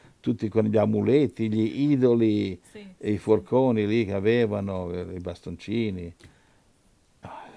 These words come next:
Speaker 1: ma questo qua, cioè, oh, brrr, ragazzi, eh, qua, eh, sbuffo come un cavallo. Ma come si fa? Angela,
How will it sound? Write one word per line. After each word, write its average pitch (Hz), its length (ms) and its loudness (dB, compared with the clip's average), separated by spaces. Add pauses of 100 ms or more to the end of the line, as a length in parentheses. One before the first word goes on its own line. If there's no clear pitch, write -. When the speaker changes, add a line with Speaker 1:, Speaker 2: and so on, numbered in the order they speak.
(120)
Speaker 1:
ma 87 160 -16
questo - 300 -14
qua, 98 340 -8
cioè, 82 360 -12 (1200)
oh, 98 880 2 (380)
brrr, 143 800 6 (200)
ragazzi, 107 920 2 (540)
eh, 104 360 -2
qua, 95 800 0 (760)
eh, - 360 -10
sbuffo 113 600 6
come 135 180 4
un 123 60 4
cavallo. 107 760 2 (460)
Ma 127 240 4
come 202 300 6
si 185 200 6
fa? 202 580 6 (1300)
Angela, 95 460 -4